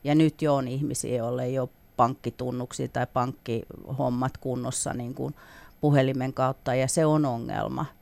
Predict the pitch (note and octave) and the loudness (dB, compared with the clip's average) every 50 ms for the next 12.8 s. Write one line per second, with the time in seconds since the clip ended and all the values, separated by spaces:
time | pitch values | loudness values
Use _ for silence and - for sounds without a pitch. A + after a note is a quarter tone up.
0 | - - C#3+ D3 - - C3 - C#3+ D3 - - D#3 D#3 E3 E3+ - F3 E3+ F3+ | -10 -6 -6 -6 -4 -6 -6 -4 -4 -4 -4 -2 0 2 2 4 4 4 4 4
1 | F#3 F3+ E3 - C3+ C3 C3 C3+ - C#3+ C3 A#2+ A#2+ - C3 C3 C3+ B2+ C3 B2+ | 4 2 2 4 2 2 2 2 0 -2 -2 -2 -2 0 0 2 2 0 0 -2
2 | B2+ - - B2+ B2 B2+ C3 A#2+ B2 - - - C3 B2 B2+ B2+ C3 - - - | -4 -4 -4 -4 -4 -4 -4 -4 -6 -6 -2 0 0 0 0 -2 -6 -8 -10 -4
3 | - - D#3 D#3 D#3 - - - A#2 A#2+ - B2 B2 A#2 A#2+ - - - - - | 0 2 2 2 2 0 -6 -6 -6 -4 -2 -2 -2 -2 -2 -4 -4 -4 -2 -2
4 | B2 A#2+ B2 B2 A#2+ A#2 A#2+ - - - - - B2+ A#2 A#2+ B2+ C#3 E3+ G3+ A3 | -2 -4 -4 -6 -6 -6 -8 -8 -8 -8 -6 -6 -4 -4 -2 -2 0 2 2 2
5 | G3+ D#3+ C3 A#2 B2+ - - - - - - - - - - - - - - - | 4 4 4 2 2 0 -4 -12 -12 -12 -10 -8 -10 -10 -10 -14 -16 -20 -20 -20
6 | - - - - - - - - - - - - E3 - - E3+ - - E3+ E3 | -20 -20 -20 -20 -20 -20 -20 -20 -20 -14 -8 -6 -4 0 0 0 2 4 4 4
7 | D#3+ - - E3+ F3 F3 E3+ D#3 C3+ C3+ C3+ A#2+ A#2+ A#2+ - - C3+ C#3+ C#3+ - | 4 4 2 2 4 4 4 4 2 0 0 -2 -4 -6 -6 -4 -4 -4 -2 0
8 | E3+ D3+ C#3+ C#3 B2+ C3+ - - - - C#3+ C3+ - - A#2+ A2+ - - A#2+ - | 0 2 2 0 -2 -2 -4 -4 -4 0 0 0 0 0 -2 -2 -2 -2 -4 -6
9 | - - - - - - - F#2 A2+ A2 G2 - - - C#3 - G1+ - - - | -8 -10 -10 -10 -8 -6 -6 -4 -2 -4 -4 -6 -6 -6 -4 -4 -4 -6 -10 -18
10 | - - - - - G2+ C3+ C#3+ C#3 C3 - - - B2+ B2+ - C3+ C3+ C3 C3+ | -20 -20 -18 -14 -8 -6 -4 -2 -2 -4 -6 -8 -6 -6 -6 -4 -4 -4 -2 -2
11 | C3+ B2+ A#2+ C3 - - C#3 C3+ - C3+ C#3 C#3+ C#3+ D3 C#3+ C#3 C3+ C#3+ - C#3+ | 0 0 -2 -2 -4 -6 -6 -6 -6 -6 -6 -6 -6 -4 -4 -4 -4 -4 -4 -4
12 | C3 B2+ C3 C3+ C3+ C#3+ - - D3+ C#3 C3 C#3 C#3 - - - | -4 -4 -4 -4 -6 -4 -2 0 2 2 2 2 0 -4 -6 -6